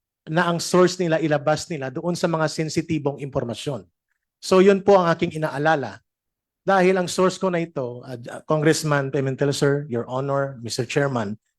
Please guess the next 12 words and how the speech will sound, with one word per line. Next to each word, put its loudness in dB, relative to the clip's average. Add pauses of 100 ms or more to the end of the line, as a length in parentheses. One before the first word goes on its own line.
(460)
matagal 4
ko 2
na 4
siyang 2
source 0
nung -2
nasa 0
N -6
P -2
A -2 (100)
pa -10
ako. -20